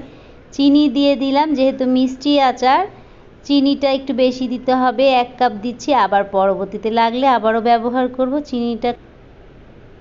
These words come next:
দেওয়ার পরে পানি বের হয়েছে, সেই পানিটা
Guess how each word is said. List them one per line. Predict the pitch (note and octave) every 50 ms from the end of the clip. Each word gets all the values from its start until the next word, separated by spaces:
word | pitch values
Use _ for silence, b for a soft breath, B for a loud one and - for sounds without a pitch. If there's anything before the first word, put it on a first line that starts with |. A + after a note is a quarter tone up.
| A3 G3+
দেওয়ার | A#3 A#3 A#3 A#3 A#3+ A3+ A#3 -
পরে | A3+ G#3+ G3+ F#3+ G3 G#3+ B3 D#4 G4 - - - - - - - - - - - - - - B3
পানি | G#3+ G#3 A3+ A#3 A#3 A3 G#3+
বের | B3 A#3+ B3 A#3 A#3
হয়েছে, | B3 A#3 A#3 A#3 A#3 A3+ - - C#4 D4 E4+ F4+ F4 -
সেই | C4 A3+ A3 -
পানিটা | G#3+ G3+ G#3 G#3+ G#3+ G#3 - B3